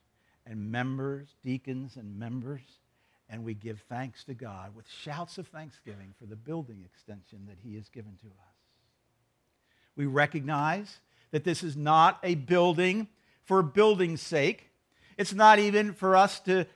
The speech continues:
delight in and joy in. And I imagine if I was here, uh, week after week, I would see lots of little children enjoying the extended hallways, okay? And they'll run through the hallways and they'll delight in their new classroom.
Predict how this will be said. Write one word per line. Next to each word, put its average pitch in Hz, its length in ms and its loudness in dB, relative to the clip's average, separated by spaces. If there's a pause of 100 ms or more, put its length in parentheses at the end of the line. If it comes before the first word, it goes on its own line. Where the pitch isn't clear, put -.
(100)
delight 185 440 6
in 202 260 2
and 170 240 -2
joy 170 340 2
in. 160 320 -2 (300)
And 165 140 4
I 165 240 6 (100)
imagine 165 880 2
if 147 160 -4
I 156 140 6
was 143 140 -2
here, 151 480 0 (260)
uh, 139 80 0
week 160 180 0
after 156 280 0
week, 147 260 -2
I 143 120 6
would 151 180 -2
see 147 200 -6
lots 135 340 0
of 151 140 -4
little 170 220 -2
children 151 540 -6 (180)
enjoying 160 840 4
the 151 120 0
extended 175 500 0
hallways, 170 800 4
okay? 156 480 2 (260)
And 143 140 2
they'll 170 180 6
run 180 320 6
through 196 340 4
the 208 120 2
hallways 180 680 4
and 151 140 -6
they'll 175 300 2
delight 165 420 2
in 190 100 0
their 185 140 -2
new 185 160 -2
classroom. 175 680 -2